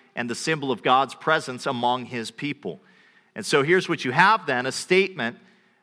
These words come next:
that would have been seen as usurping God's authority and a threat against the very heart of the Jewish faith. More than that, it also would have been interpreted as an act of rebellion against the established order, which not even the Romans would have tolerated,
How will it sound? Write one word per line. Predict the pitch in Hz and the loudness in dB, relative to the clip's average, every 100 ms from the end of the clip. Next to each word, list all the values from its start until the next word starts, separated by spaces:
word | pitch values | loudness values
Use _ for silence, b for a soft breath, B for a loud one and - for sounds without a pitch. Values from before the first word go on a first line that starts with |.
| b | b
that | 127 131 | -2 0
would | 160 | 0
have | 147 | 0
been | 147 | -2
seen | - 175 175 | -2 -4 -2
as | 160 139 | -2 -2
usurping | 139 - 180 185 180 151 | -4 -2 0 0 0 2
God's | 151 156 135 | 2 2 0
authority | 127 175 196 156 143 | -4 0 2 2 -2
and | 143 | -2
a | 135 | -4
threat | - 160 160 | -2 0 0
against | 131 156 151 | -2 -4 -4
the | 123 | -4
very | 104 160 190 | 2 2 2
heart | 180 - 165 156 - | -2 0 2 2 -2
of | 123 | -8
the | 113 | -8
Jewish | - 160 156 - | -4 -2 -2 -4
faith. | - 180 143 92 - _ b b b b b b - | 0 2 2 -4 -12 _ b b b b b b -4
More | 135 196 | 2 4
than | 160 151 | 2 4
that, | 196 233 196 | 6 6 4
it | 170 | 4
also | 180 190 202 | 2 2 2
would | 180 180 | 2 2
have | |
been | 175 | 2
interpreted | 165 156 170 170 170 160 165 | 0 0 -2 0 0 0 2
as | 165 151 | 2 2
an | |
act | 165 165 - | 0 0 0
of | 131 | -2
rebellion | 139 110 165 226 190 147 | -2 2 4 4 0 -4
against | 151 151 156 - | -2 -2 -2 -4
the | |
established | 147 - 143 127 135 - 180 | -4 0 2 2 2 -2 2
order, | 208 202 107 87 B B B B B | 4 4 0 -4 B B B B B
which | 131 123 - - | -4 -2 -4 2
not | 143 185 | 4 4
even | 185 | 0
the | 160 | 0
Romans | 143 180 220 170 120 | 4 4 4 0 -2
would | 135 | -4
have | 123 | -4
tolerated, | - 151 190 147 110 110 135 | 2 2 2 2 0 -2 -6